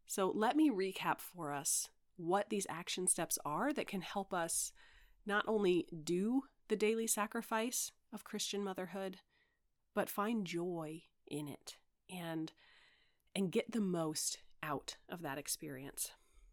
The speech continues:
So first of all, we need to intentionally tell ourselves true, good, <laughs> holy,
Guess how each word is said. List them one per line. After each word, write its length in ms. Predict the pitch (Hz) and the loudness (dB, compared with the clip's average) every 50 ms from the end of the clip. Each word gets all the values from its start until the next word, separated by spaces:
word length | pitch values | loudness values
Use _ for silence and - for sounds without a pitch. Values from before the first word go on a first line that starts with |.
| - - - | -20 -20 -12
So 160 | - - 165 | -4 -4 -4
first 280 | 165 - 233 226 - - | 0 2 4 4 4 4
of 80 | 226 | 4
all, 200 | 233 226 226 220 | 4 6 6 6
we 100 | - 208 | 4 4
need 160 | 190 170 160 - | 4 4 2 2
to 200 | - 185 156 160 - - - - - - | 0 -2 -2 -2 -4 -8 -10 -12 -12 -6
intentionally 920 | - 185 185 170 - - - 220 226 220 - - 254 240 240 240 247 247 - | 0 0 0 0 0 -4 0 0 0 2 2 -2 -2 -2 -2 -2 -2 -2 -4
tell 300 | - - - 196 185 175 | -6 -4 -2 -2 0 0
ourselves 720 | - 175 180 180 - - 180 160 156 151 151 165 175 - - - - - - - - - - | 0 0 0 0 -2 -2 -2 -2 -2 -2 -2 -2 -4 -4 -4 -6 -18 -20 -20 -20 -20 -20 -8
true, 640 | - - - - 220 220 220 220 220 220 220 220 - - _ _ _ _ - 147 | -8 -6 0 4 6 6 8 6 6 4 2 0 -2 -6 _ _ _ _ -18 -2
good, 440 | - 175 180 175 175 175 175 175 156 - - - - | 2 2 4 4 4 2 0 -2 -4 -10 -12 -12 -12
<laughs> 220 | 151 - - _ | -12 -12 -14 _
holy, 640 | _ - - 190 190 196 202 196 190 185 180 180 190 | _ -6 0 4 4 6 6 6 4 4 4 0 -2